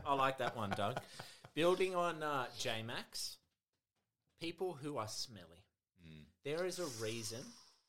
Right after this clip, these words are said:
Speaker 1: that the smelly kid at primary school has no friends. I would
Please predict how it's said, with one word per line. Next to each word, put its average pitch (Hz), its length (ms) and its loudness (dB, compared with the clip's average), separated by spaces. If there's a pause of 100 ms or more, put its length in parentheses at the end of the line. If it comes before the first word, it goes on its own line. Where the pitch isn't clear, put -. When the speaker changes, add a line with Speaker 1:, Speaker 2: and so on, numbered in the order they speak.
(640)
Speaker 1:
that 113 200 -8
the 101 60 -12
smelly 113 580 -6
kid 113 300 -10 (100)
at 104 140 -14
primary 98 280 -12
school 95 280 -12
has 92 160 -14
no 90 60 -16 (160)
friends. 92 440 -12 (440)
I 120 120 4
would 180 200 0